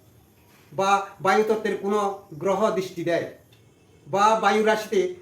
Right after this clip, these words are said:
পড়ে আ-, আছে, উম, তাহলে আমরা ওই ব্যক্তিকে মনে করব ওই ব্যক্তিটি ধূমপান করবে, সিগারেট, বিড়ি খাবে, কারণ সিগারেট, বিড়ি হচ্ছে বায়ুতত্ত্বের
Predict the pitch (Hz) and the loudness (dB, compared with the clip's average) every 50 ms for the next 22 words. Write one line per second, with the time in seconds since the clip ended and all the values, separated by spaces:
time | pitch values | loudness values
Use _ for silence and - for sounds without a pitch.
0 | - - - _ _ 190 196 190 190 190 185 180 180 170 175 180 - 196 180 165 | -20 -20 -20 _ _ 0 0 2 2 2 2 0 0 -2 -4 -4 -2 -2 -2 -2
1 | 180 - - 175 175 - 160 165 170 170 - 185 170 175 202 196 185 180 180 - | -2 -6 -10 -12 -10 -8 -6 -6 -6 -4 -4 -4 -4 -2 0 0 -2 -2 -4 -6
2 | - - - - 175 190 190 190 180 180 - - 185 196 208 202 190 190 190 - | -14 -16 -10 -6 -4 -2 0 0 0 -2 -2 -2 -4 -2 -2 0 0 -2 -2 -4
3 | 208 190 - 196 170 151 - - - - _ - 156 185 190 196 196 202 185 175 | -8 -6 -4 -2 -2 -2 -4 -8 -14 -18 _ -6 -2 0 2 2 2 0 -2 -2
4 | 165 180 185 185 185 185 185 180 - 190 185 185 175 165 175 - - - - 160 | 0 0 2 2 2 2 0 -2 -4 -8 -8 -8 -8 -8 -10 -14 -18 -20 -20 -14
5 | 147 175 208 202 185 - 190 170 160 156 151 139 127 120 113 107 - - - _ | -10 -8 -6 -6 -4 -4 -2 -2 -2 -4 -4 -8 -10 -12 -12 -16 -18 -20 -20 _
6 | _ _ _ _ - - 196 190 185 180 170 156 151 160 156 147 147 143 135 113 | _ _ _ _ -14 -6 -2 -2 0 0 -2 -2 -4 -4 -4 -6 -6 -8 -12 -14
7 | 113 117 - - _ _ _ _ _ _ 180 185 202 208 208 208 - - - _ | -16 -16 -20 -20 _ _ _ _ _ _ -4 -2 -2 -2 -2 -4 -8 -12 -18 _
8 | - - 185 202 214 220 196 185 202 202 196 190 185 190 - - 180 180 - - | -12 -6 -2 0 0 0 0 -2 -2 0 0 0 0 -2 -4 -6 -6 -6 -8 -10
9 | - - _ _ _ 123 123 156 170 185 190 185 185 - - - - 170 151 - | -18 -20 _ _ _ -10 -6 -2 0 0 0 -2 -4 -8 -8 -6 -6 -4 -4 -6
10 | - | -8